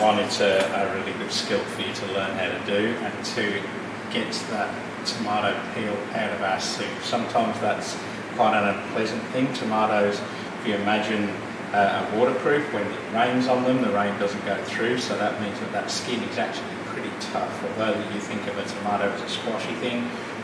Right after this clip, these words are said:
the skin on them is really tough, so I wanna take that off. So the first thing to do is put a little cross in the top of the tomato, and then I'm just gonna put my thumb and the knife in the base,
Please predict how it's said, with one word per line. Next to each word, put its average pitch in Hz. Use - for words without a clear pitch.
the 113
skin -
on 101
them 98
is 95
really 101
tough, -
so 101
I 98
wanna 107
take 101
that 95
off. -
So 107
the 101
first -
thing 117
to 104
do 107
is 104
put 123
a 113
little -
cross -
in -
the 107
top -
of 107
the 104
tomato, 127
and 110
then 107
I'm 104
just -
gonna 107
put -
my 104
thumb 151
and 110
the 104
knife 110
in 107
the 98
base, 127